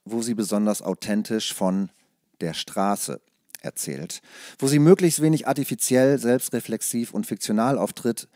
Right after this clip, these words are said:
sodass am Ende der Autor für den Erzähler gehalten werden kann,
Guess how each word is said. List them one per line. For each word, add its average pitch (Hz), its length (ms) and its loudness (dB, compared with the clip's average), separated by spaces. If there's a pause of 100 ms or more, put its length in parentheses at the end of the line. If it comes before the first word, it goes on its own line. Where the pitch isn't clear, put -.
(280)
sodass 139 320 4
am 147 80 4
Ende 175 400 6
der - 240 0
Autor 117 400 2
für 120 120 -6
den 110 140 0
Erzähler 127 500 0
gehalten 92 420 -2
werden 98 240 -2
kann, 110 360 -2